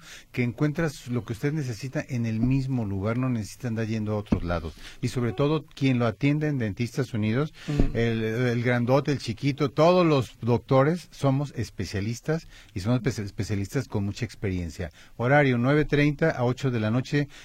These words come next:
Speaker 1: lunes a viernes, sábados hasta las dos de la tarde.
Speaker 2: Eh, doctor, eh, ¿sigue en pie, eh, lo que había?
Speaker 1: Sigue en pie lo de la rifa de la pantalla.
Speaker 2: La pantalla.
Speaker 1: La
Speaker 2: ¿Por
Speaker 1: pantalla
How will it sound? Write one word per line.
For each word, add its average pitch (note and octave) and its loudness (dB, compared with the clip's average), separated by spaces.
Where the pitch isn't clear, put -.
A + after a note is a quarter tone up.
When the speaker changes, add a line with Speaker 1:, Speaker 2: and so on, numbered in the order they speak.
Speaker 1:
lunes C3 0
a A#2 2
viernes, C#3+ 0
sábados C#3 0
hasta A2 -4
las F2+ -6
dos G2 -6
de F2+ -6
la D#2 -8
tarde. - 4
Speaker 2:
Eh, A3 6
doctor, G#3+ 12
eh, F#3+ 12
¿sigue B3 8
en A#3 8
pie, A#3 12
eh, E3 6
lo E3 6
que D#3+ 10
había? F3 10
Speaker 1:
Sigue F#3 10
en C3 4
pie C3+ 4
lo C3 4
de A#2+ 2
la A2 0
rifa A#2 -2
de A2 -4
la F#2+ -4
pantalla. F#2 -4
Speaker 2:
La B2+ 2
pantalla. E3 6
Speaker 1:
La G2+ 4
Speaker 2:
¿Por B3 12
Speaker 1:
pantalla A#3+ 10